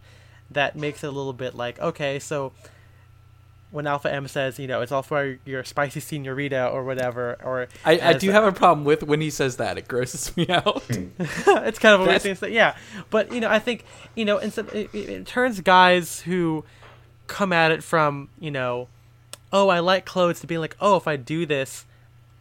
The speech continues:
Speaker 1: I will get women." Or i-, if
Speaker 2: Yep.
Speaker 1: it's not explicitly said, it's still technically said by them in videos, which, and you can see it in the comments a lot. And then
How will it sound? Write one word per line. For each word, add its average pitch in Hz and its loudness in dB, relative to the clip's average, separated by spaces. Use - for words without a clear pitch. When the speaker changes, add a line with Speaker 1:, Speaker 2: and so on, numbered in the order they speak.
Speaker 1:
I 143 0
will 143 -4
get 143 -4
women." 127 -10
Or 165 2
i-, - -20
if 180 -4
Speaker 2:
Yep. - -2
Speaker 1:
it's - -8
not 190 -2
explicitly 196 -4
said, 143 2
it's 220 0
still 285 10
technically 220 2
said 202 4
by 180 8
them 170 2
in 156 -6
videos, 139 -2
which, 147 -8
and 175 -2
you 170 -2
can 175 -8
see 180 -4
it 165 -6
in 156 -6
the 151 -6
comments 170 -2
a 135 -8
lot. 117 -4
And 135 -10
then 135 -6